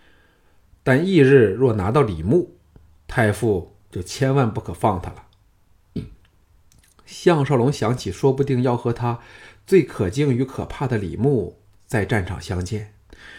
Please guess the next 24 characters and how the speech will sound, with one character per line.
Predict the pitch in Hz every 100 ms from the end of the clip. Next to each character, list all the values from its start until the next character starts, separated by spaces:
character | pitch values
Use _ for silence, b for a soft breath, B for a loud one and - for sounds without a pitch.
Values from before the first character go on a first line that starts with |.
| B B -
不 | 131
由 | 107 87
得 | 95
心 | 90 107 95
中 | 95 95
一 | 92
沉。 | - - 104 - _ _ _ _ b b b b b b
王 | 107 107 143
陵 | 117 120 127
知 | 139
他 | 131
心 | 120 139 131
意， | 143 - _ _ _
笑 | - 104
着 | 85
说 | - - - _ b b b b b b -
：“暂 | - 107 95
时 | - 90 98 101
该 | 98 107
不 | 107 87
会 | 92 131
有 | 80
这 | -
种 | 85